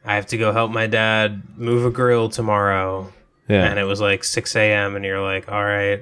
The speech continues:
Speaker 1: I have to go home and help my dad move a grill now."
Speaker 2: Yeah. Well, I woke up
Speaker 1: At the end.
Speaker 2: very late the next day, texted him, I was like, "Can we do this the next day?" And he said yes.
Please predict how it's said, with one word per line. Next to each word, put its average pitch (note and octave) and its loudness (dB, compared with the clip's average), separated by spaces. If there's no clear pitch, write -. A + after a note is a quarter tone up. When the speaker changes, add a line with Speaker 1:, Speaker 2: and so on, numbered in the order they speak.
Speaker 1:
I G#2 -6
have G#2 -10
to - -18
go G#2 -2
home A2 -4
and G#2+ -4
help G#2+ -4
my G#2+ -2
dad G#2+ 0
move A2+ -2
a A#2+ 0
grill A#2 4
now." G#2+ -2
Speaker 2:
Yeah. G#2 4
Well, A#2 2
I A#2+ 4
woke D3 0
up C#3 0
Speaker 1:
At G#2+ -10
the A#2 -4
end. G#2 -4
Speaker 2:
very B2+ 4
late A#2 2
the A2 0
next G#2+ -2
day, G2 2
texted A2+ 0
him, A2 2
I G#2 2
was G2+ 0
like, G2+ 2
"Can F2+ -8
we G#2 0
do A#2 2
this A2+ 0
the F2+ -6
next F2+ -4
day?" D3 2
And G2+ -4
he F#2 0
said E2+ -4
yes. - -6